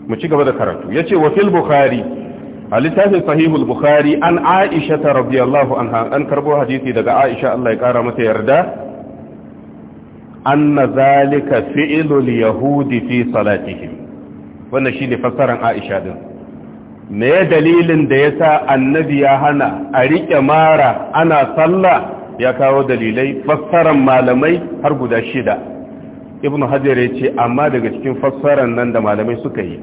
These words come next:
me yasa Annabi ya hana a riƙe mara ana sallah? Fassaran Aisha shine yafi dacewa, saboda Aisha ta ce, "Inna zalika fi'lul yahudi fi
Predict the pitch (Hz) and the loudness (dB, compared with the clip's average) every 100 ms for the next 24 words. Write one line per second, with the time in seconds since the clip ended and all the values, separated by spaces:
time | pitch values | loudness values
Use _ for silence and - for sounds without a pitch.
0 | - - - - 110 123 131 160 185 175 | -16 -16 -18 -6 0 4 4 4 4 2
1 | 160 147 147 143 143 135 156 147 - 147 | 4 2 2 2 2 2 2 2 0 0
2 | 165 151 151 170 165 156 151 170 156 - | 0 2 4 4 6 4 4 2 2 2
3 | 180 196 156 - - - 135 131 143 135 | 0 4 2 2 -8 -6 -6 -2 0 0
4 | 120 139 139 131 143 170 202 - - - | 2 2 2 -2 0 2 0 -6 -16 -16
5 | - - 127 117 107 104 107 110 107 104 | -18 -12 -6 -4 -2 -2 -2 0 -2 -4
6 | 92 87 123 113 101 - 131 113 107 117 | -6 -4 -4 -4 -4 -2 -2 -2 -6 -6
7 | 131 - 123 113 - 120 120 104 120 127 | -6 -10 -10 -10 -8 -8 -6 -2 0 0
8 | 143 143 147 147 156 - - 135 131 135 | 0 -4 -2 -2 -2 -12 -8 -4 -2 -2
9 | 117 107 104 120 151 120 110 | -2 -2 -4 -2 -4 -4 -8